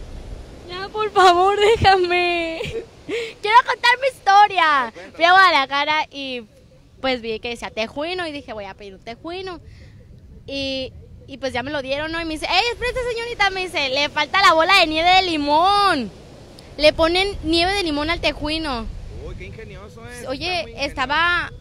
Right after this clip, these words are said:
Speaker 1: estaba bueno y me gustó, ¿eh? Pero, la,
Speaker 2: Ya
Speaker 1: no,
Speaker 2: era
Speaker 1: sí.
Speaker 2: todo.
Speaker 1: Ah, pues sí, era todo.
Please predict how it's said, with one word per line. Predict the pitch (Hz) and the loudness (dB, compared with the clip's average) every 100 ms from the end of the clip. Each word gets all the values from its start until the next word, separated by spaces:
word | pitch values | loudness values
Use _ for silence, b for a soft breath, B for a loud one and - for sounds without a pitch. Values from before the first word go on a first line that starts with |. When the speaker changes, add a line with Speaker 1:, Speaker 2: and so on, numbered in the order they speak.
| - | -16
Speaker 1:
estaba | 247 233 269 | -14 -8 -8
bueno | 330 254 247 330 | -6 -8 -8 -10
y | 392 | -10
me | 415 | -10
gustó, | 339 254 - 180 175 | -10 -12 -14 -14 -14
¿eh? | 214 202 185 - - - - - - - - - - - - - | -16 -18 -20 -20 -20 -20 -20 -20 -20 -20 -20 -20 -20 -20 -20 -18
Pero, | - 254 240 - - - | -8 -6 -8 -12 -20 -4
la, | 330 339 | 0 2
Speaker 2:
Ya | 339 | 2
Speaker 1:
no, | 392 | 2
Speaker 2:
era | 359 | 2
Speaker 1:
sí. | - | -2
Speaker 2:
todo. | 175 175 139 - - - | -16 -18 -18 -20 -20 -8
Speaker 1:
Ah, | 247 269 294 | 0 0 0
pues | 370 330 | -4 -6
sí, | 320 | -4
era | 320 330 | -2 -2
todo. | 330 294 285 294 | -4 -4 -4 -6